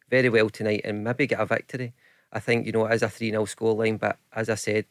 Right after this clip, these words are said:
I can see Rangers, you know, scoring goals tonight, and, uh, hopefully they go through and go into the quarterfinals.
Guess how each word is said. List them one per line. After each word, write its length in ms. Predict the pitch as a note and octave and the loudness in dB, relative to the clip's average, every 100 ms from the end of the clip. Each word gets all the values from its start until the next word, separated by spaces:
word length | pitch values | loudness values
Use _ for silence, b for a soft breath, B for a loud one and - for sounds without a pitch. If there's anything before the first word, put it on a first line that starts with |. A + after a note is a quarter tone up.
| _ b b b | _ b b b
I 140 | A2+ A2 | -4 -2
can 180 | - | -2
see 220 | A#2 - G#2+ | -8 -8 -6
Rangers, 560 | G#2 G#2 G#2 F#2+ - _ | -6 -4 -6 -8 -12 _
you 80 | G2+ | -16
know, 60 | |
scoring 380 | G2+ - A2+ A2+ | -16 -10 -4 -2
goals 260 | G#2 G#2 G2 | -2 -4 -4
tonight, 360 | - G#2 G2+ - | -8 -10 -10 -12
and, 180 | G2+ G#2 | -12 -10
uh, 60 | G2+ _ - | -12 _ -6
hopefully 480 | B2 - A2+ G#2+ G2 B _ | -6 -6 -4 -4 -4 B _
they 80 | G#2+ | -8
go 160 | G#2+ | -6
through 260 | G2+ - G#2+ | -6 -6 -6
and 140 | G2 | -6
go 80 | G2+ | -6
into 260 | G2 G2 F2 | -6 -6 -14
the 80 | |
quarterfinals. 800 | G2 - F#2+ F#2+ - G2 G#2+ - | -16 -14 -14 -14 -14 -14 -14 -18